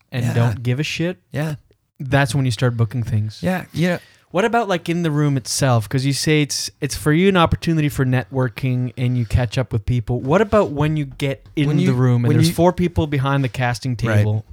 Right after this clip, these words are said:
Speaker 1: What do
Speaker 2: Right.
Speaker 1: you do when you're in there?
Speaker 2: You set yourself apart a little bit, and you set yourself apart by not being fake. You're not being fake, but it, for me, what's always done it is that I've taken a very small town,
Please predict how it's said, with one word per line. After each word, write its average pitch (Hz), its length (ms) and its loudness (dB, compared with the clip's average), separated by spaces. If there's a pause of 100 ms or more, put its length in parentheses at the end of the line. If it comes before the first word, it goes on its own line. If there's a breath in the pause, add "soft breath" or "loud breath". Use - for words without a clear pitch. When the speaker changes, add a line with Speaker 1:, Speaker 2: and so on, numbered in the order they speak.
(540 loud breath)
Speaker 1:
What 135 140 -4
do 156 60 6
Speaker 2:
Right. 165 120 4
Speaker 1:
you 165 80 0
do 156 220 2
when 143 120 4
you're 123 140 4
in 127 140 2
there? 98 260 4
Speaker 2:
You 147 80 -6
set 175 260 -2
yourself 160 360 0
apart - 340 2
a - 20 -6
little 117 200 -6
bit, 107 240 -6
and 117 140 -8
you 120 60 -4
set 170 220 -2
yourself 165 300 -2
apart 120 420 -4
by 117 140 -4
not 127 340 -10
being 165 220 -2
fake. 165 580 -2
You're 143 100 -2
not 151 120 -2
being 160 180 0
fake, 160 300 -2 (100)
but 147 260 -2 (140)
it, 160 220 -4
for - 160 -8
me, 180 440 0
what's 135 520 -2
always 143 260 0
done 120 220 -2
it 120 100 -2
is 113 160 -2
that 117 80 0
I've 117 180 -2
taken 127 280 -2
a 110 40 -4
very 110 160 -2
small 110 320 0
town, 113 380 -2